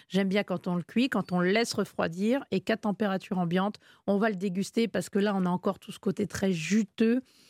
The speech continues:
du crustacé. Voilà, une mayonnaise ou pas, un filet de citron ou pas, un pain beurré ou pas. Et alors après, si on décortique l'intérieur de la chair, on enlève bien tous les petits cartilages. Et alors là, moi par exemple, euh, des toutes petites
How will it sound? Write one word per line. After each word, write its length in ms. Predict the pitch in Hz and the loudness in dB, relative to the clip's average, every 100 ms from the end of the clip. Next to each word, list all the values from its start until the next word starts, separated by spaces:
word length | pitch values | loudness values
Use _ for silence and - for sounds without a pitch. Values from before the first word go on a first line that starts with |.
| _ | _
du 160 | 180 214 | 0 0
crustacé. 680 | - 208 - 202 - 208 240 - - _ | 2 -2 0 -2 2 2 2 -4 -20 _
Voilà, 220 | 170 151 - _ 262 | -6 -6 -6 _ 2
une 120 | 220 | 4
mayonnaise 580 | 220 220 220 214 196 - - | 4 4 2 2 0 -4 -2
ou 140 | 226 | 0
pas, 260 | - 254 285 | 2 2 2
un 80 | 226 | -4
filet 300 | - 208 190 | -4 -2 -2
de 40 | |
citron 440 | - 196 - 202 - | -2 -6 -2 -2 0
ou 80 | 214 | -2
pas, 300 | - 233 262 | 2 0 0
un 140 | - 202 | -4 -4
pain 180 | - 202 | -2 0
beurré 380 | 190 190 196 185 - _ _ - | 0 2 0 -2 -12 _ _ 0
ou 140 | 262 | 2
pas. 360 | 220 220 220 294 | 2 0 2 0
Et 140 | 214 175 | -2 -2
alors 240 | 170 185 | 0 -2
après, 460 | 160 - 254 285 190 | -4 -2 -2 0 -4
si 260 | - 196 | -6 -4
on 80 | 180 | -2
décortique 540 | 175 - 196 - 202 | -2 -4 -6 -6 -6
l'intérieur 440 | 196 185 180 185 170 | -4 -4 -2 -2 0
de 60 | |
la 80 | 185 | -2
chair, 320 | 175 208 202 170 - _ | 0 2 0 0 -12 _
on 140 | 196 190 | 0 2
enlève 260 | 196 202 | 2 0
bien 200 | 175 214 | 2 0
tous 140 | 202 190 | 0 -2
les 100 | 180 | -2
petits 160 | - | -4
cartilages. 560 | 175 180 - 196 277 196 | -6 -6 -2 -2 0 -2
Et 40 | |
alors 220 | 175 160 | -4 -2
là, 220 | 170 226 262 - _ | 0 0 0 -6 _
moi 140 | 190 180 | -4 -4
par 180 | 165 | -2
exemple, 460 | 160 170 240 262 208 | -4 0 0 0 2
euh, 140 | 185 175 - - | 0 0 -6 -6
des 100 | 175 | -4
toutes 300 | - 359 - | 0 -2 -2
petites 340 | - 240 226 | -2 -2 -2